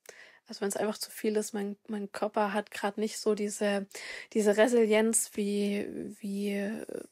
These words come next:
vorher. Also so dieses, äh, vorher konnte ich vielleicht noch mehr abpuffern. So, da habe ich auch meine Pausen gebraucht und, ähm, so auch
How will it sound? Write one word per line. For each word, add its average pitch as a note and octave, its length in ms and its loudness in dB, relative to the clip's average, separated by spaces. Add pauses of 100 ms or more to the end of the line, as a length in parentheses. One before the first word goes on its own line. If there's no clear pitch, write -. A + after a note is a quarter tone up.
(100)
vorher. G3 840 0
Also F#3+ 320 -6
so G3 200 -8
dieses, - 600 -6 (920)
äh, G3+ 240 -6 (180)
vorher A3 280 -2
konnte G#3+ 240 -4
ich - 80 -10
vielleicht G#3 300 -4
noch - 140 -6
mehr G#3+ 220 -2
abpuffern. G3 680 -6 (300)
So, G3+ 180 -8
da G#3 140 -6
habe A3 180 -4
ich - 100 -6
auch - 100 -6
meine A#3+ 200 0
Pausen A#3 380 0
gebraucht G#3+ 600 -4
und, - 360 -8 (560)
ähm, G3+ 520 -4 (220)
so G3 500 -4
auch - 240 -6